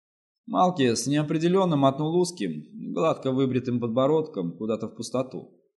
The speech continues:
явно намекая на внешний космос, который начинался сразу за мощными переборками базы.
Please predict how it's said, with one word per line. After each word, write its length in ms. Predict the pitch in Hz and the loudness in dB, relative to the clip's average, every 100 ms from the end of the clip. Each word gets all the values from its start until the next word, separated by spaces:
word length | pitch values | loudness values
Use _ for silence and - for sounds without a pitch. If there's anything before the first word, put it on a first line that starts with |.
| _ _ | _ _
явно 480 | 92 110 170 160 147 | -10 -2 0 2 2
намекая 480 | 139 139 139 165 143 | 2 0 2 2 2
на 140 | 110 | 0
внешний 320 | 107 104 - | 0 -2 -6
космос, 520 | 113 104 - 65 - - _ _ _ _ _ _ | -6 -6 -8 -12 -18 -20 _ _ _ _ _ _
который 400 | - 175 190 180 | -4 0 2 2
начинался 500 | 160 160 165 156 151 | 0 2 2 2 2
сразу 320 | 156 156 139 | 2 4 4
за 180 | 131 131 | 2 2
мощными 460 | 135 127 120 113 | 2 0 0 -2
переборками 680 | 110 110 110 107 98 98 104 | -2 -2 -2 -2 -4 -4 -4
базы. 440 | 101 87 71 - | -4 -6 -8 -14